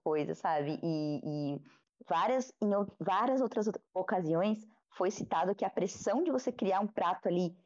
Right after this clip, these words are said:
e ter só três minutos de ir no mercado e fazer um, um prato, às vezes, em quarenta e cinco minutos, uma hora, que é uma camada a mais de dificuldade, né?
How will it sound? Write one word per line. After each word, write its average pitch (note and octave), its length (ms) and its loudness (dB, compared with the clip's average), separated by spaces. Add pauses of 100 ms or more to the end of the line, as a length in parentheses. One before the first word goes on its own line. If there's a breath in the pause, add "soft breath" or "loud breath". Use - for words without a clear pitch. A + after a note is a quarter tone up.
(120 soft breath)
e E3+ 100 -2
ter F#3 140 2
só G#3+ 140 -2
três A3+ 300 0
minutos A3 360 0
de F3+ 180 -8
ir G3+ 40 -2
no G3+ 80 0
mercado F#3 560 2
e F#3+ 60 2
fazer G3 300 0
um, G3 260 2 (240)
um F#3+ 160 0
prato, F#3+ 300 0
às F3 60 0
vezes, F#3 160 0
em G3 80 0
quarenta F#3+ 340 0
e A3 60 0
cinco G#3 260 -4
minutos, F#3+ 340 -2
uma G3 300 2
hora, F#3 320 2 (280 loud breath)
que - 160 0
é G3+ 260 2 (220)
uma G3 720 2
camada G3+ 480 0
a G3 120 2
mais F#3+ 320 2
de F#3+ 60 0
dificuldade, F3 840 0
né? D#3+ 200 0